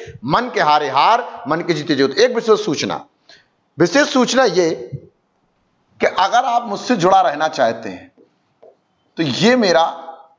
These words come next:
Instagram पर name है, वैसे मेरे description में link भी मिल जाएगा, जहां पर मैं आपको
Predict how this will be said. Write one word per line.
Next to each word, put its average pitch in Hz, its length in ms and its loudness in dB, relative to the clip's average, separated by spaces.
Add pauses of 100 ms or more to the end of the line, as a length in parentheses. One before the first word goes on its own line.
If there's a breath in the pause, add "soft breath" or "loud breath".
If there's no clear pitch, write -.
(500)
Instagram 170 680 0
पर 165 120 2
name 127 300 -4
है, 85 100 -10
वैसे 143 260 -2
मेरे 202 200 2
description 160 520 -4
में 185 120 -2
link 170 200 -2
भी 160 80 -2
मिल 120 200 0
जाएगा, 90 340 -2 (800)
जहां 170 260 2
पर 220 160 -2
मैं 175 160 -2
आपको 151 380 -2